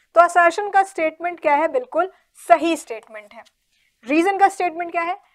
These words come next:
Difference between molecular mass of two consecutive members of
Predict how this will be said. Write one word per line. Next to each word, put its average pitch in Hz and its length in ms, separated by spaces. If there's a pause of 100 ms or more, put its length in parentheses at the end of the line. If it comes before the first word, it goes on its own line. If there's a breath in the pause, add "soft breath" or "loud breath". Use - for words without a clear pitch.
(280)
Difference 381 580
between 311 580
molecular 381 640
mass 269 380
of 311 140 (200)
two 381 180 (240)
consecutive 349 880
members 226 460
of 269 140